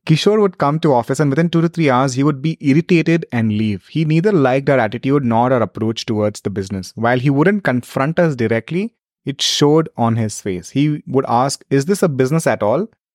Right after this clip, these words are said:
It was a trading business and we all were aware that the margins were too low to sustain. He suggested that we should set up large manufacturing facilities, but we didn't want to take large risks and were obviously quite hesitant about it."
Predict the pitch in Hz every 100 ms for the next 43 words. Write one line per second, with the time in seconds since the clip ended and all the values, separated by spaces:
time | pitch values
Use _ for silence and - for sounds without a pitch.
0 | _ - 147 185 196 - 175 202 190 151
1 | 160 156 143 139 147 123 120 139 135 123
2 | 107 110 117 120 113 104 107 113 131 127
3 | 123 113 _ _ 170 170 175 - _ 107
4 | 107 117 117 120 101 - 101 95 - -
5 | 208 - 175 123 107 - 95 - 117 113
6 | 110 _ - 123 120 139 135 123 120 113
7 | 110 120 123 117 107 104 113 110 127 120
8 | 107 113 110 117 120 - _ _ - 156
9 | 180 180 175 202 147 123 139 170 160 147
10 | 139 131 117 117 113 139 - - - 113
11 | 110 - 117 127 131 135 131 - 110 104
12 | 110 - _ _ _ - 151 165 113 92
13 | - 92 92 90 -